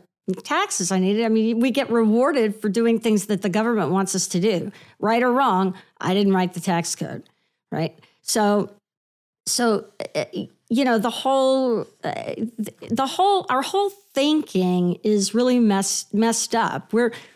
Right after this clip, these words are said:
only one person can be the C E O. Well, that's true, but there's lots of companies. You know, there's lots of,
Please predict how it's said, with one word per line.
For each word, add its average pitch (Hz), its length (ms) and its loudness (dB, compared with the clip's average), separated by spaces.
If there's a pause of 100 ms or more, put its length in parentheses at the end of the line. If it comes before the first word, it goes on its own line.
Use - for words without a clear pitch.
(280)
only 254 280 2
one 233 280 4
person 240 500 2
can 233 160 2
be 226 100 2
the 220 120 0
C 240 400 0
E 233 60 2
O. 220 60 2
Well, 220 140 0
that's 262 320 -2
true, 214 560 2
but 202 240 -2
there's 214 200 0
lots 214 260 -2
of 190 80 -4
companies. 185 500 -2
You 240 100 2
know, 254 120 2
there's 226 220 0
lots 240 340 0
of, 214 220 0